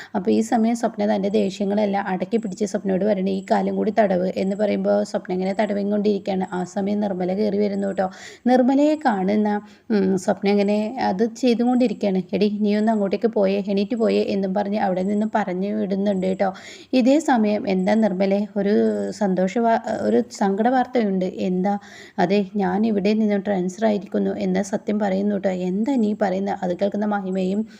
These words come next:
ഞെട്ടിപ്പോകുന്നു കേട്ടോ, കൂടെ അക്കാമയും. ഇതേ സമയം, "ഞാൻ ഇവിടെ നിന്ന് പോവുകയാണ്,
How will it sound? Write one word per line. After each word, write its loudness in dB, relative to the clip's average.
ഞെട്ടിപ്പോകുന്നു 2
കേട്ടോ, 0
കൂടെ -2
അക്കാമയും. -2
ഇതേ -2
സമയം, -2
"ഞാൻ 4
ഇവിടെ 2
നിന്ന് 4
പോവുകയാണ്, 2